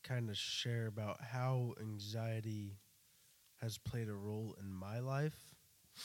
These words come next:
Uh, the fir-, first, like, real effect it had was, uh, when I was wrestling in high school.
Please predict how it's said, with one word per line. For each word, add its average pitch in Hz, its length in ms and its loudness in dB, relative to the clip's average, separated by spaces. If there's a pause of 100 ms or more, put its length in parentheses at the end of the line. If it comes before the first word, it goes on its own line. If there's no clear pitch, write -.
(960)
Uh, 117 480 2 (1040)
the 123 200 2 (1800)
fir-, 190 280 2 (340)
first, 220 400 2
like, 113 180 4 (800)
real 143 280 12
effect - 840 2 (1300)
it 123 120 4
had 127 460 4 (480)
was, 120 480 4
uh, 101 360 -2 (1400)
when 127 340 6
I 120 140 6
was 107 260 2
wrestling 120 600 4
in 95 100 2
high 120 240 2
school. 95 440 -4